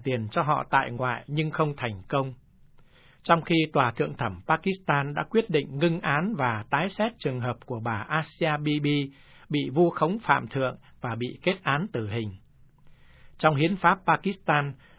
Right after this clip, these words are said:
có hai khoản của hình luật phạt tử hình mọi xúc phạm tới Mahomet, ông tổ của Hồi giáo.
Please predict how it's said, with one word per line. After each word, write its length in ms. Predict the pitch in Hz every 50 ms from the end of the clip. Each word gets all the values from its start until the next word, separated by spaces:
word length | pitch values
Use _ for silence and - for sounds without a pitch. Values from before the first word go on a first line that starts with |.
| -
có 120 | - 226 196
hai 220 | 175 185 180 175
khoản 300 | - - 143 120 107 101 104 -
của 100 | 131 120
hình 260 | 117 131 127 127 123
luật 160 | 127 123 - - -
phạt 200 | - - 127 117 - -
tử 160 | - 127 113 101 95
hình 220 | 127 120 120 113
mọi 200 | 117 120 117 113
xúc 200 | 110 - 196 196 -
phạm 240 | - 147 127 110 110 - -
tới 200 | 143 147 175 196
Mahomet, 600 | 190 170 165 156 135 156 147 151 156 170 196 196 - - - - -
ông 200 | - 165 165 160
tổ 320 | - - 127 107 101 95 -
của 120 | - 127
Hồi 220 | 107 120 113 104 101
giáo. 400 | 104 123 117 120 120 139 165